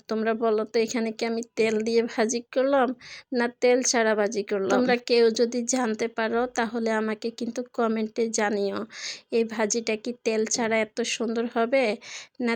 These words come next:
তেল দিয়ে ভাজি করলে এত সুন্দর হবে? আমি জানি যারা একদম পাকা গৃহিণী রাঁধুনি তারা কিন্তু ঠিকই বুঝে নিবে এই ভাজিটা আমি কি দিয়ে করেছি।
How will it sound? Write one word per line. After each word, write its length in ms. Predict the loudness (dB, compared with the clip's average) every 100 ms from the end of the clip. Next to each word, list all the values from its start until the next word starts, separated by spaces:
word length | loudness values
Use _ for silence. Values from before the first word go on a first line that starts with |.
| -2
তেল 180 | 0 0 2
দিয়ে 180 | 2 2
ভাজি 340 | 2 0 0 -2
করলে 280 | 0 0 0
এত 160 | -2 -4
সুন্দর 360 | -2 0 0 0
হবে? 280 | 0 -2 -2 -4 -10 -16 _ -18 -18 -8
আমি 260 | -2 0 0 2
জানি 340 | 2 2 0
যারা 300 | 0 0 2 2
একদম 360 | 0 -2 -2 -2 -2 -4
পাকা 360 | -4 -4 -2 -2 -2
গৃহিণী 480 | -2 -2 -2 0 0
রাঁধুনি 560 | 0 2 0 0 0 0 -2 -6 -14 -8
তারা 200 | -2 0 0
কিন্তু 280 | -2 -4 -4 -6
ঠিকই 380 | -2 0 0 0
বুঝে 300 | 2 2 2
নিবে 300 | 2 2 2 0 0
এই 140 | -2
ভাজিটা 420 | 0 0 0 0 0
আমি 180 | 2 0
কি 180 | -2 -4
দিয়ে 260 | -2 0 -2
করেছি। 540 | 0 0 0 -2 -2